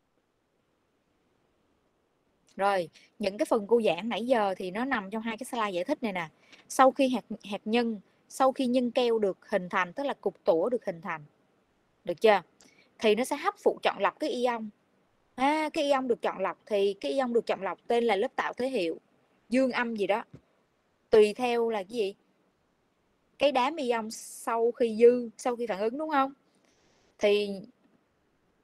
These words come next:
thì lớp ion tạo thế hiệu này sẽ quyết định điện của hệ keo.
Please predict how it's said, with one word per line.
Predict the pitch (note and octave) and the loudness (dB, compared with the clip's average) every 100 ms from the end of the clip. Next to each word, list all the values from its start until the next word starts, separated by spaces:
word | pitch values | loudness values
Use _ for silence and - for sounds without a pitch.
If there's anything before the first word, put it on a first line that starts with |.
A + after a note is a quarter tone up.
| _ _ _ _ _ _ _ | _ _ _ _ _ _ _
thì | A3 G#3 G3+ | 0 0 0
lớp | G#3 D4 E4 | 2 2 2
ion | C4 A#3+ | -4 -6
tạo | - - | -8 -8
thế | C#4+ | -4
hiệu | G#3+ F#3+ | -4 -6
này | G3 | -14
sẽ | G#3+ | -6
quyết | E4+ A#3+ | -6 -4
định | - | -4
điện | G3 F3 | -2 -2
của | G#3+ | -4
hệ | A#3+ | -6
keo. | - G#3 G3+ | -2 -2 -2